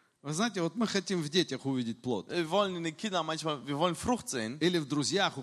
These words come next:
Speaker 1: хотим увидеть плод. В
Speaker 2: Oder
Speaker 1: домашней
Speaker 2: in, in
Speaker 1: группе.
Speaker 2: Freunden, in, in, auf den Hauskreisen.
Speaker 1: Надо вовремя брызгать.
Speaker 2: Man muss rechtzeitig besprühen.
Speaker 1: Ядом всяким.
Speaker 2: Mit allerhand Gift.
Speaker 1: Чтобы затравить всякую ложь.
Speaker 2: Um die Lüge zu töten.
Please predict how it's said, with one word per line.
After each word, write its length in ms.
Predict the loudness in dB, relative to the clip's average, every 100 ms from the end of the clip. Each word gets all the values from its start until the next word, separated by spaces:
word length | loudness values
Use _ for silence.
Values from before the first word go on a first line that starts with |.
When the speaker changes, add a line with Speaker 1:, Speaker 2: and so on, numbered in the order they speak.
| -6
Speaker 1:
хотим 320 | -4 -4 -4
увидеть 300 | -4 -6 -8
плод. 200 | -6 -4
В 20 |
Speaker 2:
Oder 80 | -2 0
Speaker 1:
домашней 300 | 0 0 0
Speaker 2:
in, 20 |
in 20 |
Speaker 1:
группе. 360 | 4 4 4 2
Speaker 2:
Freunden, 460 | 2 0 -2 -8 -6
in, 120 | -2
in, 360 | -2 -2 -4 -2
auf 180 | -2
den 160 | -2 0
Hauskreisen. 640 | 2 0 -4 -6 -6 -4 2
Speaker 1:
Надо 240 | 4 4
вовремя 400 | 6 6 4 2
брызгать. 440 | 2 2 2 -4 -8 -14
Speaker 2:
Man 100 | -6
muss 220 | -4 0
rechtzeitig 600 | 2 2 2 0 0 -2
besprühen. 600 | -6 -8 -4 -4 -2 -4 -6
Speaker 1:
Ядом 500 | -2 2 2 0 0
всяким. 460 | 0 -2 -4 -8 -10 -18 -18 -6
Speaker 2:
Mit 220 | -4 0
allerhand 360 | 2 4 2 0
Gift. 400 | -2 -2 -6 -14 -16 _
Speaker 1:
Чтобы 800 | -4 2 8 8 8 6 4 2 -2
затравить 920 | 0 4 4 4 4 4 4 0 0
всякую 420 | 2 2 4 2
ложь. 420 | 6 6 4 -2 -10 0
Speaker 2:
Um 260 | 2 2
die 140 | 4 4
Lüge 500 | 4 4 4 4 2
zu 200 | 2 -4
töten. 580 | 0 0 0 -4 -6